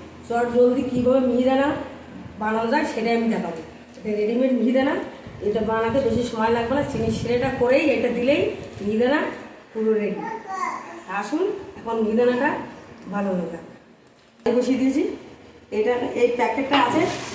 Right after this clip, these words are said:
দুইশো গ্রাম মিহিদানা। তার জন্য এই কাপে একশো গ্রামের একটা কাপ, এই কাপ মেপে একশো গ্রাম আমি জল দেবো।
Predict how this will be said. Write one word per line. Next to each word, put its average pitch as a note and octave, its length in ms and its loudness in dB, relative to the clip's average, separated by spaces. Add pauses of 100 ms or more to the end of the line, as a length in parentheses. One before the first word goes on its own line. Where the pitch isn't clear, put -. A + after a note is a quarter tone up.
দুইশো B3+ 300 2
গ্রাম D#4+ 260 4
মিহিদানা। A3 460 4 (500)
তার F#3+ 100 -4 (100)
জন্য B3 160 4
এই A#3+ 160 2
কাপে A#3 400 2 (540)
একশো G#3+ 280 0
গ্রামের B3+ 280 4
একটা C4 280 2
কাপ, D4 200 2
এই A#3 100 0 (140)
কাপ A3+ 200 0
মেপে C4 260 4
একশো C#4 280 2
গ্রাম C4+ 300 4
আমি C4 220 2
জল G3+ 240 0
দেবো। E3+ 260 -2